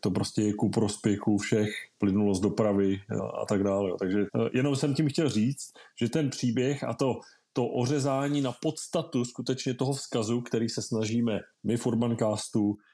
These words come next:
vy ve vašich krásných videích, tak i ministryně, eh, mobility v Bruselu například a spousta dalších, tak s-, jako je srozumitelný, je přínosný a rozhodně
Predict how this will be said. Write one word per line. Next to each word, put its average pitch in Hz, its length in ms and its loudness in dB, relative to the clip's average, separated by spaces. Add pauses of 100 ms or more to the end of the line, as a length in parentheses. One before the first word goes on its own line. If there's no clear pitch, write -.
(120)
vy 117 100 4
ve 117 120 2
vašich 117 360 0
krásných 110 500 0
videích, 107 540 2
tak - 260 -2
i 143 220 2 (120)
ministryně, 143 680 2 (320)
eh, 117 180 2
mobility 123 480 2
v 104 60 -2
Bruselu 117 420 0
například 120 540 -2
a - 20 -6
spousta 117 360 -2
dalších, 110 500 -2 (400)
tak 107 160 -4
s-, - 400 -10
jako 110 220 0
je 120 120 2
srozumitelný, 127 1120 2
je 117 120 0
přínosný 131 800 0 (160)
a 107 400 -2
rozhodně 113 480 0